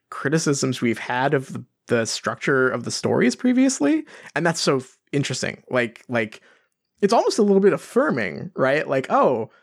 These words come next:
uh, you know, we're not the only people who, who noticed this, right? Like, it's, it, surely, whether consciously or unconsciously, J K Rowling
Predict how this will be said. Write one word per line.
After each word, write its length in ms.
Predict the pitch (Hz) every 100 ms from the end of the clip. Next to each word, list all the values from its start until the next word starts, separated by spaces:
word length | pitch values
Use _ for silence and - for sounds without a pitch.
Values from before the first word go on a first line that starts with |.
| _ _ _ -
uh, 280 | 101 113 -
you 120 | 165 160
know, 200 | 127 139
we're 180 | 165
not 160 | 208 196
the 80 | 190
only 220 | 190 180
people 260 | 196 190 143
who, 560 | 139 135 131 131 151 -
who 180 | 151 147
noticed 520 | 156 151 131 - -
this, 500 | 85 - - - - -
right? 300 | 117 123 -
Like, 320 | 123 113 -
it's, 220 | - -
it, 240 | - 110 127
surely, 600 | 170 170 139 131 123 123 _ _ _ _ -
whether 220 | 139 123
consciously 460 | - 151 147 139 117
or 80 |
unconsciously, 800 | 135 147 131 117 127 117 113 113
J 260 | 110 120 123
K 140 | 135
Rowling 560 | 123 131 123 120 113